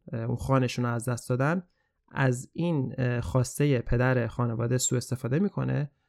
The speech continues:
و در حقیقت ازش می‌خوان که اگر می‌خوای خان بشی توی خاندان ما، باید، اه، یک کادوی خیلی بزرگ برای عروسی یکی از مثلاً نوه‌هایی که تو اون خانواده است بیاری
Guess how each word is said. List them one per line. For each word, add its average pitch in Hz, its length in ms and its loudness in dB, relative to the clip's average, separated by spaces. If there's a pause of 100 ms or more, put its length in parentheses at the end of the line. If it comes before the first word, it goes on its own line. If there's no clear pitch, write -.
(180)
و 123 240 2
در 127 160 0
حقیقت 131 300 2
ازش 135 400 0
می‌خوان 156 260 -2
که - 160 -4
اگر 151 260 2
می‌خوای 127 260 0
خان 123 380 2
بشی 123 260 0
توی 123 260 0
خاندان 123 500 2
ما، 156 360 0 (480)
باید، 131 440 4
اه، 117 480 -2
یک 135 300 2
کادوی 127 320 4
خیلی 120 260 2
بزرگ 120 360 2
برای 127 180 2
عروسی 123 320 -2
یکی 127 120 -2
از 123 140 0
مثلاً 120 240 -2
نوه‌هایی 120 500 2
که 127 140 -6
تو - 100 -2
اون 117 80 -2
خانواده 117 400 -2
است 120 220 -6
بیاری 165 440 0